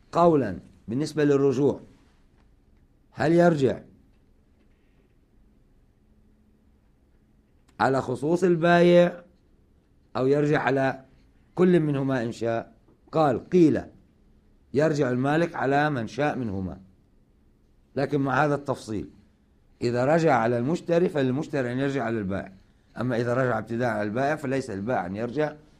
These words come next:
على المشتري، يعني من باب الغرور ويستقر الضمان على الغار، والغار هو البائع فيستقر عليه،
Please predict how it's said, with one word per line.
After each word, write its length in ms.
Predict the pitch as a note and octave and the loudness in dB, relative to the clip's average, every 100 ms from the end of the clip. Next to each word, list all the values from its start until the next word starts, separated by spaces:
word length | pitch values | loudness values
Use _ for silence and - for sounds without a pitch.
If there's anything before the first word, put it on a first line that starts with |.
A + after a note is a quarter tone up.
| _ _ | _ _
على 440 | - G3+ C#3 D#3+ - - _ _ _ _ _ - | -4 -2 0 0 -4 -12 _ _ _ _ _ -4
المشتري، 440 | D#3 - E2+ F2+ | -2 -2 -6 -2
يعني 180 | C#3 D3+ | -2 -2
من 160 | D#3 D#3 | -2 0
باب 260 | E3+ D#3+ | 0 2
الغرور 640 | D3+ C3 D#3 F3 C#3 C#3 - - _ _ _ _ _ _ A2 | 0 2 4 6 4 2 -6 -20 _ _ _ _ _ _ -4
ويستقر 540 | B2+ - C#3 E3 D#3 | -4 -4 -4 -2 -2
الضمان 380 | B2+ C3+ D3+ C#3+ | 0 -2 -2 -2
على 220 | B2+ B2 | -2 -2
الغار، 520 | A#2+ B2 D#3 C#3+ C#3+ - - - _ | -2 2 4 4 0 -8 -20 -20 _
والغار 400 | A2+ B2 C3+ D3+ | -4 -2 0 2
هو 140 | C3+ C3 | 2 0
البائع 320 | B2+ D3+ D#3 | 2 2 2
فيستقر 460 | C#3+ C3 C3 B2+ A2 | -2 -8 -8 -8 -6
عليه، 280 | G2+ F2 | -6 -8